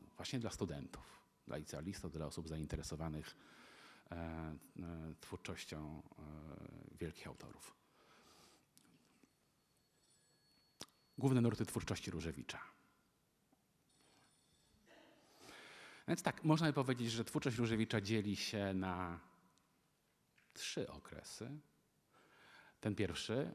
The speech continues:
od roku czterdziestego siódmego do pięćdziesiątego szóstego. E, mówiliśmy o tym, że Różewicz zaczął wcześniej pisać. To często tak jest, że zaczynamy pisać wiersze, często potem porzucamy ten proceder. Ja na-, też pisałem wiersze, jak byłem nastolatkiem.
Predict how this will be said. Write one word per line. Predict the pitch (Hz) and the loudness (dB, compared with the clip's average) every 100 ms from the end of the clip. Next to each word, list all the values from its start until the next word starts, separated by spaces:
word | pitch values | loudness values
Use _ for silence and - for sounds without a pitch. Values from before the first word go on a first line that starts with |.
| - - | -8 -4
od | 107 | 0
roku | 104 101 | 2 0
czterdziestego | - 98 98 - 101 92 | -2 -2 -2 -2 0 0
siódmego | - 92 98 98 | 0 0 0 -2
do | 85 98 | -2 -2
pięćdziesiątego | 90 - 85 87 82 85 80 90 82 | -4 -6 -4 -4 -6 -8 -6 -6 -8
szóstego. | 78 - - - - - - - - - - | -10 -12 -14 -16 -18 -20 -20 -14 -12 -12 -6
E, | 113 110 | 0 4
mówiliśmy | 143 160 127 117 | 6 6 4 2
o | |
tym, | 117 110 | 2 4
że | |
Różewicz | 107 107 104 98 | 4 4 4 4
zaczął | 101 98 98 | 2 2 0
wcześniej | - 190 - 92 | 0 -2 0 -2
pisać. | - - 107 - - _ - | -2 -4 -4 -6 -20 _ -10
To | |
często | - 143 90 | -4 -2 -2
tak | 85 - | -4 -2
jest, | 82 78 | -2 -2
że | 82 | -2
zaczynamy | 85 90 87 82 | -4 -2 -2 -2
pisać | 98 85 80 | -6 -8 -4
wiersze, | 90 87 95 87 - _ - | -4 -4 -6 -10 -18 _ -8
często | 107 92 95 | -6 -4 -4
potem | 90 95 92 87 - - | -2 0 0 -2 -12 -2
porzucamy | 101 104 - 123 92 | 0 2 2 2 2
ten | 87 82 | 2 0
proceder. | - - 82 73 71 - - - - - | -2 -4 -6 -6 -10 -16 -20 -20 -16 -2
Ja | 92 90 | 2 2
na-, | |
też | 90 - 127 | 0 0 -2
pisałem | - - 85 78 | -2 -4 -2 0
wiersze, | 82 - | -2 -2
jak | 78 76 | -4 -2
byłem | 82 80 | 0 0
nastolatkiem. | 80 85 80 - 101 | 0 0 -2 0 0